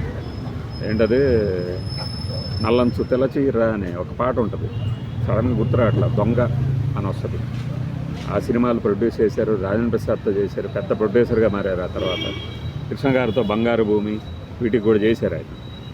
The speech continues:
ఇంకా చెప్పాలంటే మీకు, అంటే తెలియని విశేషాలు కొత్తగా సినిమా గురించి అంటే తెలుసుకొని చెప్పడమే కాదు. ఈ కె సదాశివరావు గారని డైరెక్టర్ ఉన్నారు, ప్రేమ విజేత అని సురేష్ ప్రొడక్షన్స్‌లో. అప్పుడు ఆయన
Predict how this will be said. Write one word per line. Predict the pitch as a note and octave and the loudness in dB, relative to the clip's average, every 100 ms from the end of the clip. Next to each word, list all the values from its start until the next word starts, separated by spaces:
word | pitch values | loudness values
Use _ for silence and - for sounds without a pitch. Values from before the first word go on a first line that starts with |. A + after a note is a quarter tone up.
| - - - - - - - - - - - | -12 -12 -10 -10 -10 -10 -12 -12 -12 -10 -2
ఇంకా | B2+ | 2
చెప్పాలంటే | E3 C3+ F#2+ B2 A2+ A2 | 4 4 4 2 2 2
మీకు, | G#2+ G2+ D3+ E3+ A2 | 0 0 -2 -2 0
అంటే | G#2+ B2+ - - | 2 2 0 2
తెలియని | B2+ D3+ D3+ | 4 6 4
విశేషాలు | C#3 B2 A#2 B2 G#2 | 4 4 2 2 2
కొత్తగా | G#2+ - - A#2+ | 0 -2 0 0
సినిమా | - A#2+ A#2+ | 2 2 4
గురించి | G#2 G#2+ G2+ G#2+ | 4 2 2 0
అంటే | G2 C#3 | 0 0
తెలుసుకొని | - C#3 B2 A#2+ A2+ G2 | 2 2 4 2 2 0
చెప్పడమే | F#2+ F2+ F2 E2+ | -2 -6 -6 -8
కాదు. | F2 - - - - - - - | -12 -12 -14 -14 -12 -12 -12 -6
ఈ | G#2 G2 F#2+ F2+ E2+ F2 F2+ - - - - | -2 0 0 0 -2 -4 -8 -10 -12 -14 -2
కె | D#3 | 0
సదాశివరావు | D#3+ C3 C3+ C3 A#2+ A2 G2+ | 2 2 2 2 2 2 2
గారని | G2+ G2+ B2+ B2 F#2+ | 0 0 -2 -4 -2
డైరెక్టర్ | G2+ G2+ - F2 | 0 0 -2 -8
ఉన్నారు, | E2+ D#2+ - - - - | -10 -10 -12 -12 -12 -2
ప్రేమ | A2+ A2 A2 | 2 2 2
విజేత | G#2 G2 G2+ G#2 | 2 2 2 0
అని | F#2+ A2+ A2+ - - - - - - | -2 -2 -4 -6 -10 -12 -12 -12 -4
సురేష్ | A#2+ B2+ - | 0 0 2
ప్రొడక్షన్స్‌లో. | A#2 A2 - G#2+ C3+ C3 | 0 0 -2 -4 -2 -2
అప్పుడు | - G#2+ | 0 -2
ఆయన | G2 F#2+ F2 B2 | -2 -2 -4 -4